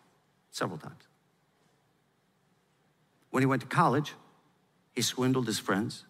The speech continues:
admittedly by his own story. Drank heavily,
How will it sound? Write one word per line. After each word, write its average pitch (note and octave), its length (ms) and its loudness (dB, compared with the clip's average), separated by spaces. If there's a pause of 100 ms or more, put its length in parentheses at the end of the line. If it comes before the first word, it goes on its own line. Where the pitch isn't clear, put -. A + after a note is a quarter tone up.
(140)
admittedly A#2 520 2
by G#2+ 160 -2
his G#2 100 -4
own G#2+ 140 -4
story. G2+ 320 -4 (1600)
Drank C3 240 0
heavily, B2 380 0